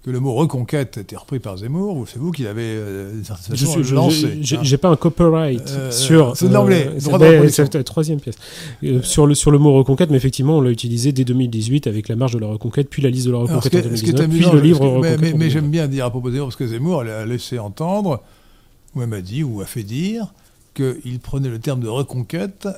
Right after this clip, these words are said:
Speaker 1: à cause de la Reconquista espagnole.
Speaker 2: Oui, c'est possible, c'est très possible.
Speaker 1: Ah oui, non, mais c'est ça. Or,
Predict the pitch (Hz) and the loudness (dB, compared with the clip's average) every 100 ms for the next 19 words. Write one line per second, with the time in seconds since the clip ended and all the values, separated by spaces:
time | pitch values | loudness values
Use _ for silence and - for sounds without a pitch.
0 | - 123 - 175 175 117 107 123 135 143 | -10 -10 -4 -2 -2 -2 -4 -2 0 -2
1 | - 113 180 - 139 127 98 95 107 117 | -4 -4 -4 -4 -6 -6 -6 -10 -12 -12
2 | 104 123 _ 117 104 98 107 131 - 101 | -12 -16 _ -12 -10 -10 -12 -16 -18 -18
3 | 95 113 127 _ 131 117 95 139 104 110 | -16 -16 -18 _ -10 -8 -8 -10 -8 -10
4 | - 120 113 - 156 151 120 92 | -10 -10 -12 -4 0 0 -2 -8